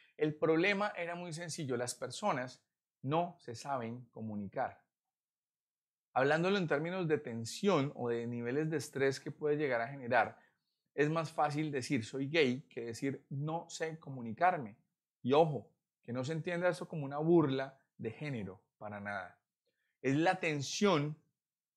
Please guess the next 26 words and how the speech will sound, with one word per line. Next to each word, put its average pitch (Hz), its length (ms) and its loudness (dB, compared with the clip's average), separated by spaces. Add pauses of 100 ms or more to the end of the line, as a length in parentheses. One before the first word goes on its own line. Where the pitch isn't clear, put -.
(140)
que 120 120 -6
si 131 260 -2 (160)
alguien 208 420 4
que 160 100 -10
fuera 151 280 0
gay 156 260 2
fuera 139 220 -2
a - 20 -6
salir 151 340 2
del 160 160 2
closet, 120 380 -6 (540)
socialmente 156 840 2
las 123 260 -6
limitaciones 117 1000 -4
o 117 100 -14
la 107 140 -12
burla 120 480 2
o 120 100 -8
el 113 140 -4
bullying 143 400 4
que 131 100 -12
puede 120 220 -14
sufrir 120 340 -8
es 113 160 -12
muy 131 220 -12
fuerte. 113 440 -8